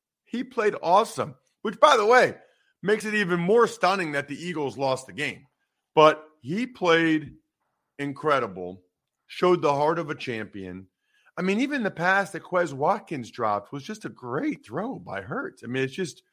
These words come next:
remarkable that he was able to play that well. If you would have told me that Hurts would play that well, I would have told you Eagles would definitely win. But they didn't, because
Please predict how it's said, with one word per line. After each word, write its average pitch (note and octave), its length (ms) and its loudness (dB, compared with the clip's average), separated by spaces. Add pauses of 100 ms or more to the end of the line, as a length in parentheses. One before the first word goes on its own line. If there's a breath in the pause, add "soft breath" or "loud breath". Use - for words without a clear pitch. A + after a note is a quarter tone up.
(360)
remarkable D3+ 640 4
that A#2+ 120 -6
he E3 120 -8
was D#3+ 160 -4
able D3 180 -4
to B2 80 -4
play C#3+ 340 -2
that A#2+ 320 2
well. G#2+ 360 -2 (340)
If C3 120 -2
you A#3+ 100 -2
would F#4 80 6
have E4 100 0
told G#3 220 0
me G3+ 80 0
that C3 180 0
Hurts F3 260 -2
would C3 140 -12
play D#3 220 0
that F#3+ 220 -2
well, F#3+ 240 -2
I C3 140 -2
would E3 120 -2
have G2 100 -10
told B2 240 -4
you A#2+ 60 -6
Eagles A2 280 -8
would F2+ 220 -14
definitely G#2+ 500 -6
win. F#2+ 240 -20 (920)
But D3 80 6
they E3+ 140 4
didn't, C4 260 2 (920)
because C#3+ 840 2